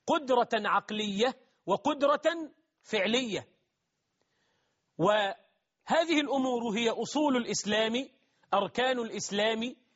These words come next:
وأصول الإيمان التي شرعها الله تبارك وتعالى. إنما شرع الله عز وجل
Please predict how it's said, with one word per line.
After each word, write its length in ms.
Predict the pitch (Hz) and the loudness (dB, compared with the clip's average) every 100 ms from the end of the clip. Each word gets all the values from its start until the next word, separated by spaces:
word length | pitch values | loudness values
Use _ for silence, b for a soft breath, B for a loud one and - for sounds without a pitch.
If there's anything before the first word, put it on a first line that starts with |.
| _ _ - | _ _ 0
وأصول 680 | 202 202 208 277 330 285 | 2 2 0 2 2 4
الإيمان 760 | 240 214 208 196 202 240 285 262 _ b b | 0 0 -2 0 0 0 -2 -6 _ b b
التي 600 | 220 226 214 - 214 220 _ _ - | -2 0 -4 -4 -6 -6 _ _ -6
شرعها 540 | 220 220 233 247 220 | 0 2 4 4 2
الله 360 | 196 214 208 202 | 0 0 0 -2
تبارك 640 | 170 180 190 185 196 214 - _ _ _ _ - | -2 0 0 0 -2 -4 -6 _ _ _ _ -4
وتعالى. 600 | 147 165 156 196 165 104 _ _ _ _ _ _ - | -2 2 2 2 -2 -10 _ _ _ _ _ _ -4
إنما 340 | 196 196 185 180 | 0 0 0 0
شرع 360 | - 233 196 | 2 2 4
الله 380 | 202 208 202 185 | 2 2 0 2
عز 260 | 170 196 147 | 0 0 0
وجل 500 | 175 185 202 175 | -2 0 -2 -2